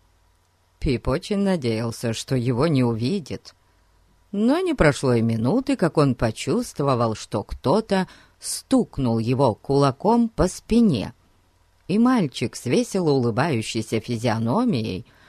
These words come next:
ростом на три дюйма выше Пипа, громко приветствовал его. «Филипп,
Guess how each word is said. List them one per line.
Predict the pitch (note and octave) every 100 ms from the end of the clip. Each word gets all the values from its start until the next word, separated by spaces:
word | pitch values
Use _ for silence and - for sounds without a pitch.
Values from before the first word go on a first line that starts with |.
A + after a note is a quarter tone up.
| _ _
ростом | - B2 A#2+ E3+ G#3 - A#2+ A2+
на | C#3 D3+
три | D3+ D3 A#3
дюйма | C4 F3+ C3 A3 A3+
выше | D3 C3 - -
Пипа, | - A#2 D#3+ A3+ - G#2 - _ _ _
громко | A#2+ A2+ C#3 D#3 B3+ C#4+ G#3+ C#3+ B2+
приветствовал | - C#3 A#2+ A#2 G#3 - - A#2 A2+ G#2+
его. | G#2+ A#2 G#2+ G2+ - _ _ _ _ _ _ _ _ _
«Филипп, | - - E3+ A3+ C4+ D#4 D#4+ C#4+ F3+ C3+ -